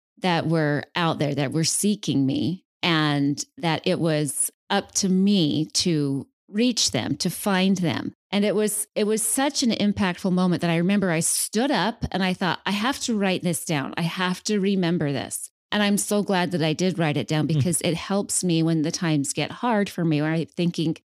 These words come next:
Speaker 1: "Why am I doing this again?" I think, "Oh yeah, because there are those girls out there that need me and I need to find them. I need to figure out the way to help them." So, so yeah, so I speak from experience.
Speaker 2: Cool.
Speaker 1: Yeah.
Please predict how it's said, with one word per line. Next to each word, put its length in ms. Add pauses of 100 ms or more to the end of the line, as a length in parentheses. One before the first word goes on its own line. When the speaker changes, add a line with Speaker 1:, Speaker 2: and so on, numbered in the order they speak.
(220)
Speaker 1:
"Why 160
am 160
I 100
doing 360
this 240
again?" 440
I 80
think, 320
"Oh 160
yeah, 340 (140)
because 520 (180)
there 140
are 40
those 240
girls 400
out 260
there 480 (160)
that 160
need 400
me 420
and 180 (100)
I 500 (180)
need 280
to 120
find 360
them. 120
I 80
need 220
to 220 (140)
figure 280
out 220
the 100
way 200
to 80
help 320
them." 260
So, 440 (220)
so 160
yeah, 220
so 180
I 80
speak 320
from 180
experience. 880
Speaker 2:
Cool. 260
Speaker 1:
Yeah. 380